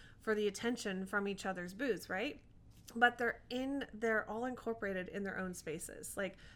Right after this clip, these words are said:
they're in their spaces, so people are at-, attracted to that space. And yes, it's noisy and it's crazy because it's E three and there's lots of noise and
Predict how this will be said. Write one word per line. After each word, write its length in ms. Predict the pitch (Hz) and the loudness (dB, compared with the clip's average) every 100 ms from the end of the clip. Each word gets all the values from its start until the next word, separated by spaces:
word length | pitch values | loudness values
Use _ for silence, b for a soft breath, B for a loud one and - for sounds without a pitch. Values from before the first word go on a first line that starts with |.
| b | b
they're 140 | 208 214 | 2 4
in 200 | 220 233 | 4 2
their 120 | 247 | 2
spaces, 340 | 233 202 202 196 | 0 -2 -2 -4
so 100 | 196 | -4
people 360 | - 220 214 | -2 -2 2
are 240 | 202 190 - - | 4 2 -2 -4
at-, 340 | 202 196 - - | -6 -4 -8 -6
attracted 680 | 202 190 - 226 - 220 196 | -6 -4 4 4 6 0 -2
to 360 | - 220 208 | -2 0 0
that 300 | 196 190 180 | 2 4 4
space. 560 | - - 254 220 190 190 b b b | 0 -2 2 2 0 -6 b b b
And 160 | 240 254 | 2 6
yes, 220 | 254 247 | 6 6
it's 180 | 240 - | 2 0
noisy 440 | 202 208 208 208 | 4 6 6 4
and 100 | 196 | 2
it's 120 | 185 | 0
crazy 420 | - 208 202 196 196 | 0 4 4 4 0
because 280 | 190 196 | 0 -2
it's 140 | 185 180 | -2 -4
E 120 | 202 | -6
three 360 | 196 190 190 185 | -6 -4 -4 -2
and 100 | 180 | -2
there's 200 | 180 180 | -2 0
lots 220 | 185 185 | -2 -2
of 60 | 190 | -2
noise 260 | 190 180 180 | 0 0 -2
and 140 | 180 | -4